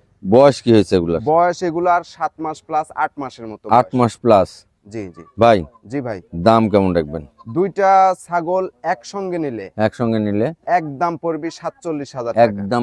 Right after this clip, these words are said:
Speaker 1: সাতচল্লিশ হাজার
Speaker 2: যারা
Speaker 1: টাকা।
Speaker 2: এই শীতে খাসির বাচ্চা কিনবেন, এরকম বডি ওয়েট দেখে
Speaker 1: দেখে
Speaker 2: দাম
Speaker 1: কিনবেন।
Speaker 2: দর করে কিনবেন, ইনশাআল্লাহ কোনোদিন ঠকবেন না।
Speaker 1: ঠকবেন না। খাসি দুটো কিন্তু আরো অনেক বড় হবে,
Speaker 2: আরো অনেক
Speaker 1: যেহেতু
Speaker 2: বড় হবে।
Speaker 1: এগুলা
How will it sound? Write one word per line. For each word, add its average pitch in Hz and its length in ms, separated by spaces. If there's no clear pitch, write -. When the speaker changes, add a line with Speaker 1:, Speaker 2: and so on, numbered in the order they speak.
Speaker 1:
সাতচল্লিশ 113 680
হাজার 101 160
Speaker 2:
যারা 151 180
Speaker 1:
টাকা। 180 120
Speaker 2:
এই 180 80
শীতে 175 340
খাসির 151 360
বাচ্চা 160 300
কিনবেন, 156 320
এরকম 147 340
বডি 131 280
ওয়েট 147 280
দেখে 139 320
Speaker 1:
দেখে 123 180
Speaker 2:
দাম 135 120
Speaker 1:
কিনবেন। 92 160
Speaker 2:
দর 147 140
করে 156 240
কিনবেন, 147 420
ইনশাআল্লাহ 147 460
কোনোদিন 135 340
ঠকবেন 117 400
না। - 200
Speaker 1:
ঠকবেন 90 340
না। 78 160
খাসি 113 240
দুটো 117 220
কিন্তু 113 300
আরো 110 200
অনেক 110 280
বড় 92 200
হবে, 85 180
Speaker 2:
আরো 143 140
অনেক 117 220
Speaker 1:
যেহেতু 135 100
Speaker 2:
বড় 143 220
হবে। 110 260
Speaker 1:
এগুলা 110 220